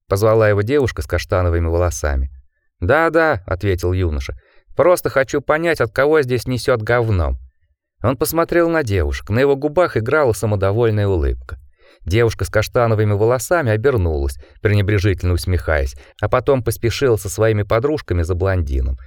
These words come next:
Все трое следом за здоровенным и самоуверенным Тимми вошли в стеклянные двери торгового центра. Джек подождал, пока Тимми и его свита, он видел их через стекло,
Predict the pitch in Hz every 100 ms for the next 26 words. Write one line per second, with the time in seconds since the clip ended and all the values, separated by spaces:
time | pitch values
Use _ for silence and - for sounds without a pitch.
0 | - - - 147 180 190 147 131 135 107
1 | 95 107 110 113 113 160 131 92 90 110
2 | 110 107 101 90 98 92 101 85 78 98
3 | - 165 - 113 - 107 104 95 98 143
4 | 113 90 80 80 95 92 87 - 67 62
5 | 62 64 - - _ _ _ _ _ _
6 | _ 95 143 190 - 160 165 165 170 143
7 | - 131 - 151 139 135 135 139 - 180
8 | - 87 - - - 117 147 143 127 104
9 | - 117 113 - 139 92 71